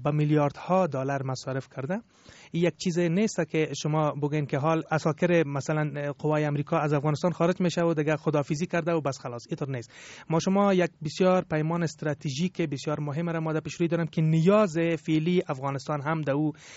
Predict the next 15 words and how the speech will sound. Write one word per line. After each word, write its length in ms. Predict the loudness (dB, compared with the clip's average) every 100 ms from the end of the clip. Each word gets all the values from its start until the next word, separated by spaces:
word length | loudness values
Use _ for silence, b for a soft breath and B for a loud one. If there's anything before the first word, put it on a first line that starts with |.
| B
نهفته 400 | -2 -2 -2 -4
است. 220 | -8 -10 B B B B
افغانستان 640 | 0 2 2 2 2 2 2
بسیار 360 | 0 2 2
یک، 140 | 2 0 -6
اه، 180 | -4 -4 -6 -4
نیاز 420 | 2 4 6 4 2
جدی 680 | 0 -2 2 4 6 4
به 200 | 2 0 0
امضای 360 | 0 2 2
از 160 | 2 -4
این 80 | -4
پیمان 360 | -4 -2 0 0
استراتژیک 800 | -2 -4 0 0 0 -2 -4 -6
داره. 200 | -10